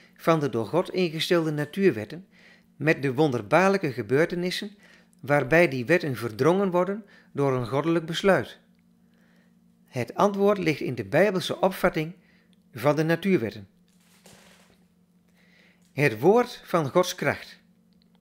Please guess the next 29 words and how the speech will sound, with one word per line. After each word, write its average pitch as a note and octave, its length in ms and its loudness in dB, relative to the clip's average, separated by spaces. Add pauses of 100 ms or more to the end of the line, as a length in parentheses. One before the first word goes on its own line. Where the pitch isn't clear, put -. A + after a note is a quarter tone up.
(1200)
Toen B3+ 220 4
ik B3+ 100 -2
in F#3 160 4
het D3+ 140 2
begin D#3 340 0
van G#3 140 -2
de F3+ 100 -2
jaren E3 340 2
zestig B2 520 -4 (220)
voor D#3 260 0
het D3+ 160 -4
eerst A3 320 0
in F#3+ 120 0
de E3 100 -4
Verenigde D3 440 -2
Staten F3+ 440 0
kwam, A2+ 300 -10 (600)
logeerde C#3+ 560 2
ik F3+ 160 0
bij D3 180 2
een B2+ 120 -4
Amerikaans D3 840 -4
gastgezin. B2 720 -2 (1200)
Op G#3 180 0
een D3 80 -2
morgen G#3+ 380 -2
zei D#3 160 0
mijn B2+ 180 -4
gastheer E3+ 560 -2